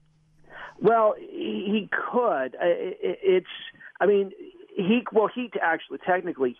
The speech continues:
he couldn't fire the special counsel. Special counsel always serves at the pre-, at the pleasure of the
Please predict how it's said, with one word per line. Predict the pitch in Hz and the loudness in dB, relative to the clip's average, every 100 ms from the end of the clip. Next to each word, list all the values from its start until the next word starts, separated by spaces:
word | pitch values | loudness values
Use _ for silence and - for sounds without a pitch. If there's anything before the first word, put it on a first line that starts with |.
| - | -4
he | 190 | -4
couldn't | - 147 113 - | 0 -2 -2 -4
fire | 123 117 110 | 0 0 -2
the | - | -6
special | - 107 101 98 | -6 -4 -4 -10
counsel. | - 101 92 110 - - - | -4 -4 -2 -4 -6 -20 -8
Special | - 202 202 | 0 0 0
counsel | 170 147 175 156 - | -8 -4 -4 -2 -2
always | 156 151 - | 0 0 0
serves | 151 143 | 0 0
at | 123 | -4
the | 113 | -8
pre-, | - 135 139 | -2 0 2
at | 143 127 | 0 -4
the | 110 | -8
pleasure | - 131 120 | 0 0 0
of | |
the | 117 | -6